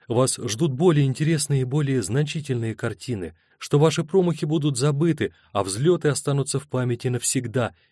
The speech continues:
или, по крайней мере, до того дня, когда Академия искусств будет присуждать вам награды.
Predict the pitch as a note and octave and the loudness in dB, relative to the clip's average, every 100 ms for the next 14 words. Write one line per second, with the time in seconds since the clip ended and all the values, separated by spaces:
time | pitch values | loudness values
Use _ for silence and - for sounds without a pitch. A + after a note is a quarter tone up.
0 | _ C3+ B2+ C#3 B2+ C3+ C#3+ C#3 C3+ C3 | _ -8 -6 -4 -2 2 4 4 4 2
1 | A#2+ A2+ C3 B2 B2 B2+ D#3 C#3+ G#2+ A2 | 2 2 0 0 0 2 2 0 -2 2
2 | A2+ - - G#2 B2 A#2 B2 B2 - C#3+ | 0 0 -8 -4 -2 0 0 0 -2 -2
3 | - - E3+ - - _ _ - G#2+ D3 | -4 -2 -4 -4 -8 _ _ -6 2 4
4 | C#3+ C#3+ A#2+ B2 F2 A#2+ G#2+ G#2+ G2+ G#2 | 2 0 -2 -2 -2 -2 -2 -2 -2 -2
5 | E2+ F#2+ D#2 D2 | -4 -6 -6 -10